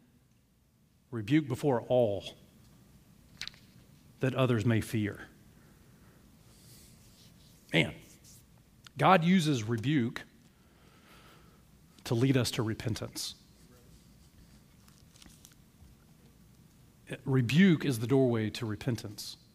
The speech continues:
right? The second thing that God uses is chastening.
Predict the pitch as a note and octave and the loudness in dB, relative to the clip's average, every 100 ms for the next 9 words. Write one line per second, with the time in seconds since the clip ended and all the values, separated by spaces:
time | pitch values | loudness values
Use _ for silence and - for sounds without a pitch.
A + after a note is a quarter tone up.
0 | _ - A#2+ - - - _ - - G3 | _ -8 -6 -8 -14 -20 _ -6 4 6
1 | G3 - D#3 C3+ B2+ C3+ A#2+ C#3+ E3+ A#2+ | 6 2 2 2 0 -2 -2 -2 -2 -4
2 | A2 A#2 - F#3 G#3+ F#3 A2 G2 | -6 -6 -4 -4 -4 -4 -8 -10